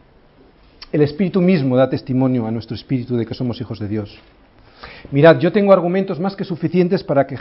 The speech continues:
para saber que Jesús murió y resucitó. Pero a mí me dan igual estos argumentos históricos, sociales, arqueológicos. Yo no los quiero saber porque reconozco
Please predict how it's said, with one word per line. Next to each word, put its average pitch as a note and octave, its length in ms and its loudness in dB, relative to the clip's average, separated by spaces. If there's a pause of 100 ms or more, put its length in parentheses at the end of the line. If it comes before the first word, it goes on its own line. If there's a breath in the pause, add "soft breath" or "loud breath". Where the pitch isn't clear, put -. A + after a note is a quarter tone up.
(200)
para C#3+ 180 2
saber D#3 280 -2
que F3 100 -6
Jesús F#3+ 380 -6 (240 loud breath)
murió C#3+ 540 6 (100)
y D3 80 -4
resucitó. B2 640 -2 (240 loud breath)
Pero D#3+ 160 6
a D#3+ 60 8
mí G#3 100 4
me G3+ 140 4
dan G3 160 2
igual F#3 240 2
estos - 240 -8
argumentos C3 600 -4 (360)
históricos, C#3 960 0 (240 loud breath)
sociales, D#3+ 640 4
arqueológicos. C#3+ 800 0 (180 loud breath)
Yo G3+ 260 8
no G#3 160 4
los E3+ 160 0
quiero E3+ 240 -2
saber F#3 340 0
porque E3 540 -4
reconozco G3 920 2